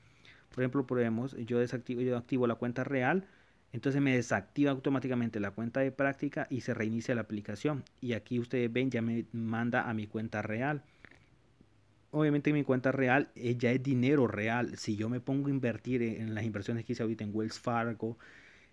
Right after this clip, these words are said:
en Cemex, en las em-, en lo que, en las inversiones que hice, y las inversiones van mal, no está funcionando bien, el, eh, y,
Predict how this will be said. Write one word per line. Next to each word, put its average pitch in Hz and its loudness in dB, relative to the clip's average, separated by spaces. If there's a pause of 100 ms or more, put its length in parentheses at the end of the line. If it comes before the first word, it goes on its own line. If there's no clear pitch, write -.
(160)
en 110 -2
Cemex, 123 -2
en 113 -6
las 110 -8
em-, 104 -6
en 110 -6
lo 107 -6
que, 113 -6
en 113 -6
las 113 -4
inversiones 113 -2
que 123 0
hice, 131 0 (400)
y 120 6
las 113 0
inversiones 117 0
van 110 0
mal, 120 2
no 117 0
está 117 -4
funcionando 120 0
bien, 127 2
el, 110 -2
eh, 110 -4
y, 120 -4